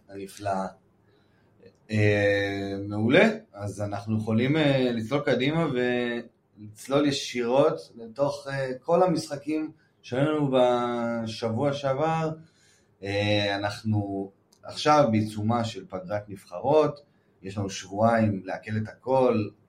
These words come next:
יש ווילד קארדים שלחוצים, יש כאלה שלא, אה, אז, אז אנחנו נעבור על המשחקים, נסכם אותם, ניקח את הרשמים שלנו, את השחקנים להמשך,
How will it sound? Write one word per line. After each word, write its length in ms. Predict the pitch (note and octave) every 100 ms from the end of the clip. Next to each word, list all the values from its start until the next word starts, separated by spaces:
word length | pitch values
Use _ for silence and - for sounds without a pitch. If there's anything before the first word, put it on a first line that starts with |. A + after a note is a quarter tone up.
| _ _
יש 240 | F#2+ A2
ווילד 200 | A2 A2
קארדים 200 | A2 G#2
שלחוצים, 600 | F#2+ F#2 G2 - B2+ A2+ G#2+
יש 200 | G#2+ G#2+
כאלה 340 | G2+ G2+ G2+
שלא, 640 | - F#2+ A2 D3 D#3 D#3+ - _ _ _ _ -
אה, 60 | G2 F#2+ F#2+ F#2 F#2 F#2 F#2
אז, 320 | F#2 F2+ F#2 G2+
אז 140 | F#2+ G#2
אנחנו 300 | G#2+ A2 A2+
נעבור 560 | G#2+ G#2 G2+ A#2+ D3
על 60 | D3+
המשחקים, 540 | C3+ A#2 A2+ A2 F#2+ F#2
נסכם 480 | G2 A2 - A#2+ G#2
אותם, 320 | G2+ F#2+ F#2 F#2+ _ _ _ _
ניקח 340 | F#2 G#2 A#2+ C3+
את 140 | B2+
הרשמים 640 | A#2+ A2+ G#2+ G#2 G#2+ A2+ A#2
שלנו, 360 | A2+ G#2 F#2+
את 60 | F#2+
השחקנים 720 | - - - G2 A#2+ B2 G#2+ G#2+ _ _ -
להמשך, 720 | F#2+ F#2 - G#2 A#2+ C#3+